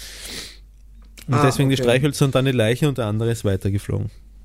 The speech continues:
Speaker 2: Okay, kann ich nicht.
Speaker 1: <laughs> Scheiße.
Speaker 2: Wäre ein tolles Re-, wär ein tolles Rätsel gewesen.
Speaker 1: Ein Typ, äh,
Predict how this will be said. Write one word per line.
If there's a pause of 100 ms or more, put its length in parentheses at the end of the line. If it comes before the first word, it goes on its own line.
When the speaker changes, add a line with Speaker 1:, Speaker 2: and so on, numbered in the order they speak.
(1500)
Speaker 2:
Okay,
kann
ich
nicht.
Speaker 1:
<laughs>
Scheiße.
Speaker 2:
Wäre
ein (100)
tolles
Re-, (260)
wär
ein
tolles
Rätsel
gewesen. (440)
Speaker 1:
Ein
Typ, (200)
äh,